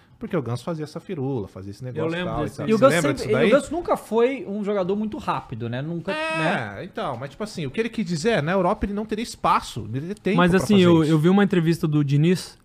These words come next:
Speaker 3: Uhum.
Speaker 2: é, um tempo atrás, e ele, e ele, ele falou do Ganso, né? Que, que ele conseguiu fazer o Ganso entender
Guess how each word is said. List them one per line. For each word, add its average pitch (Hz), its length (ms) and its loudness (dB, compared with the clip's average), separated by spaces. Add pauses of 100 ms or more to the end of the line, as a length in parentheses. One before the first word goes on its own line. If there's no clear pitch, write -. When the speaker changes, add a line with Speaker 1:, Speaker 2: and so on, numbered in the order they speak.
(200)
Speaker 3:
Uhum. 135 200 -12
Speaker 2:
é, 117 760 -2
um 131 40 -2
tempo 139 280 -2
atrás, 147 580 -2
e 139 220 -2
ele, 151 500 2
e 135 220 0
ele, 147 840 0
ele 143 100 -2
falou 180 300 0
do 175 120 2
Ganso, 135 380 -2
né? 135 180 -4 (720)
Que, 131 220 -4 (300)
que 147 140 -4
ele 143 160 2
conseguiu 156 760 -2
fazer 170 540 0
o 156 80 0
Ganso 156 380 -2
entender 151 580 -2